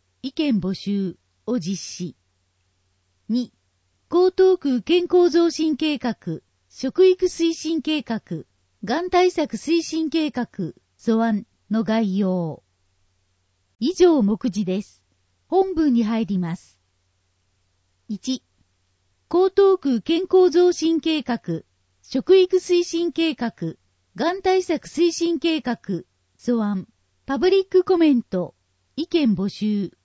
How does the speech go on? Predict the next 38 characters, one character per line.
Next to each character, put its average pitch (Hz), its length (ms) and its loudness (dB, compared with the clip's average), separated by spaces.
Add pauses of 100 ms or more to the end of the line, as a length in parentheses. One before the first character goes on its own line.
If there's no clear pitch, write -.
(180)
を 240 100 -2
実 196 220 -4
施。 - 400 -10 (1400)
区 381 140 4
で 330 140 2
は、 190 280 -4 (180)
平 349 240 2
成 381 220 4
三 381 260 0
十 285 200 0
一 262 220 -2
年 302 220 0
度 254 120 -2
か 214 140 -6
ら 190 240 -4
三 359 300 -2
十 262 220 0
五 254 160 2
年 330 240 2
度 254 160 0
を 214 60 -4
期 - 120 -20
間 277 240 2
と 233 140 -4
す 196 160 -8
る、 180 220 -8 (360)
江 359 240 4
東 381 220 6
区 254 220 0
健 339 220 0
康 359 280 4
増 339 220 2
進 320 240 0
計 302 240 -2
画、 233 160 -4 (480)
第 269 260 -4
二 214 180 2
次、 139 220 -16